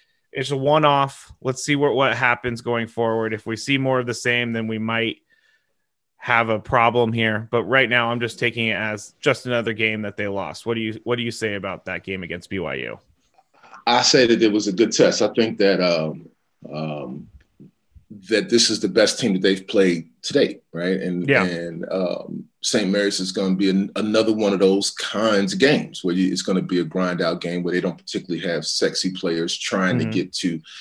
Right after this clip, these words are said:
Speaker 2: Arizona State has, has two kids that are trying to get to the N B A.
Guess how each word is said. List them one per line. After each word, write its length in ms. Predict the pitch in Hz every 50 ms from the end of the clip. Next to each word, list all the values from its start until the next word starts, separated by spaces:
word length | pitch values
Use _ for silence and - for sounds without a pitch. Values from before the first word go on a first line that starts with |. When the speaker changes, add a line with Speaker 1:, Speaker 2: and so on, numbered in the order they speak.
| - - - - -
Speaker 2:
Arizona 360 | 131 147 147 - 151 131 123
State 240 | - - 131 117 110
has, 280 | 117 98 95 92 87 - - -
has 280 | - 120 101 - - -
two 140 | - 160
kids 320 | 156 - - 127 110 101 -
that 100 | - 90
are 40 | 90
trying 280 | - - 107 98 87
to 60 | 82
get 140 | 80 82 - -
to 100 | - 87
the 100 | 80 -
N 140 | - 78 80
B 160 | - -
A. 40 | -